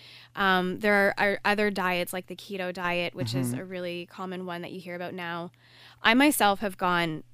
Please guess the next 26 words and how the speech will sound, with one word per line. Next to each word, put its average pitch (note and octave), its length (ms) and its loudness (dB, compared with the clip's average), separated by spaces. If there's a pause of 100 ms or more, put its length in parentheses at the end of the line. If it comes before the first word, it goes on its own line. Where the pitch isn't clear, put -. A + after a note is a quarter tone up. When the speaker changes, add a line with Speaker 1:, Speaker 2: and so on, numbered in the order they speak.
Speaker 1:
plant-based F#3 600 0
and F3+ 160 -6
protein. D#3 560 -12 (300)
Speaker 2:
Okay. A2+ 380 -10
Speaker 1:
So F3+ 560 0
I F#3 320 2 (120)
try F#3+ 260 0
and F#3 340 -2
not F#3 320 -2
eat F#3+ 200 -6
anything F#3+ 480 -2
that F3 120 -10
comes F#3 220 -10
out E3+ 80 -10
of F3+ 80 -16
any F3+ 180 -8
kind F#3 180 -12
of F3+ 100 -12
packaging. F3 600 -8
Everything C3 320 -4
Speaker 2:
Yeah. A2 60 -2
Speaker 1:
I - 140 -8
eat E3+ 180 -12
has F#3 260 -12
to F3+ 80 -12
be, E3+ 340 -10